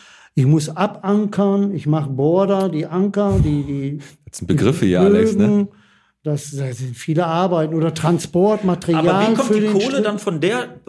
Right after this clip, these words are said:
Speaker 3: Position, an der ihr seid, dann wieder diese anderthalb Stunden zurück bis zum Förderturm?
Speaker 1: Die kommen, indem die durch einen Strebpanzer abgefördert wird, auf Bänder, auf Gummibänder und die fahren.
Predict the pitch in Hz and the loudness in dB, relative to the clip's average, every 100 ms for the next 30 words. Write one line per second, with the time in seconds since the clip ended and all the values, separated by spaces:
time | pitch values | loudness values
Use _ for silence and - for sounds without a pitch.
0 | - 147 160 139 139 156 240 - 156 156 | -14 -6 -4 -6 -4 -4 -2 -4 -4 -2
1 | 131 131 190 185 147 165 147 143 131 127 | -2 -2 -4 -6 -4 -4 -2 -4 -2 -4
2 | 143 139 147 - 123 - 127 180 180 - | -4 -6 -6 -8 -8 -6 -4 -4 -6 -16
3 | _ _ _ 131 - 120 165 143 113 113 | _ _ _ -8 -6 -6 -4 -4 -6 -10
4 | 110 - _ - 208 233 226 214 226 208 | -12 -18 _ -2 0 0 0 0 0 -4
5 | 180 - _ _ _ 202 147 170 202 226 | -6 -12 _ _ _ -2 0 2 2 2
6 | 180 156 151 147 143 123 - 220 254 262 | 2 2 2 0 -2 -6 -4 0 0 0
7 | 180 190 196 - 190 190 _ _ _ 175 | 2 2 0 -2 -4 -4 _ _ _ -6
8 | - 202 196 208 208 214 160 190 208 208 | -2 -4 -2 0 2 0 0 0 0 -4
9 | - 160 - 143 123 - 135 135 165 208 | -2 -2 0 -2 -4 -12 -2 2 4 2
10 | 247 240 - 170 - 135 131 214 240 190 | 2 -2 -4 -4 -2 -2 2 2 2 2
11 | 226 233 240 226 185 151 208 233 233 - | 2 2 0 -2 -2 -2 0 -2 -2 -2
12 | 180 180 196 165 165 214 - | 0 0 0 -2 -2 -4 -8